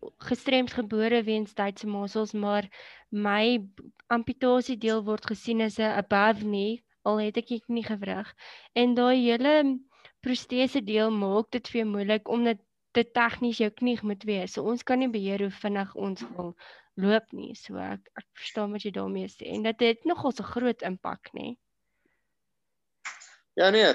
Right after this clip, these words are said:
Speaker 2: kom maar. Ehm, onthou, as jy vir 'n, vir 'n vergadering gaan, maak seker jy is 'n uur voor die tyd daar, dat jy daar kan uit.
Speaker 1: <laughs>
Speaker 2: Eh.
Speaker 1: Ek,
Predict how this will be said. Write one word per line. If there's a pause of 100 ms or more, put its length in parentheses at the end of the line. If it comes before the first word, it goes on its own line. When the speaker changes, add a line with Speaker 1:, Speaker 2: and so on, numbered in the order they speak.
(120)
Speaker 2:
kom
maar. (200)
Ehm, (120)
onthou,
as
jy
vir
'n, (760)
vir
'n
vergadering
gaan,
maak
seker
jy
is
'n
uur
voor
die
tyd
daar, (140)
dat
jy
daar
kan
uit. (460)
Speaker 1:
<laughs> (640)
Speaker 2:
Eh.
Speaker 1:
Ek,